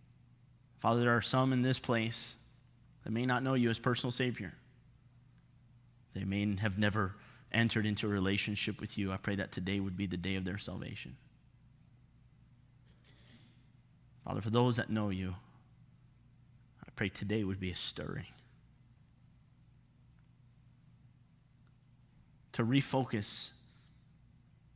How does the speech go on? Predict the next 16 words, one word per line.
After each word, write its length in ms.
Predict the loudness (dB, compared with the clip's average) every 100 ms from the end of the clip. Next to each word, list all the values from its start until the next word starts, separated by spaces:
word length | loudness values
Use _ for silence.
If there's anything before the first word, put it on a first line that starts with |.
| -20 -20 -16 -8
on 120 | -4
rebuilding, 580 | 0 0 0 0 -2 -4 -14 -20 -20 -20 _ -20 -20 -20 -20 -20 -20 -20 -20 -20 -20 -20 -20 -20 -20 -12
getting 460 | -8 -4 -2 -4 -6 -12 -20 -20 -20 -20 -20 -20 _ -8 -4
our 100 | -2
spiritual 500 | -4 -2 -4 -4 -6
lives 400 | -4 -6 -8 -8
back 300 | -6 -6 -6
to 100 | -6
where 140 | -6
they 120 | -6
should 240 | -8 -10 -12
be, 140 | -14 -18 -20 -20 -20 -20 -20 -20 -20 -20 -20 _ -20 -12
in 80 | -8
an 100 | -6
abiding, 440 | -4 -2 -2 -2 -4
close-knit 540 | -4 -6 -6 -6 -6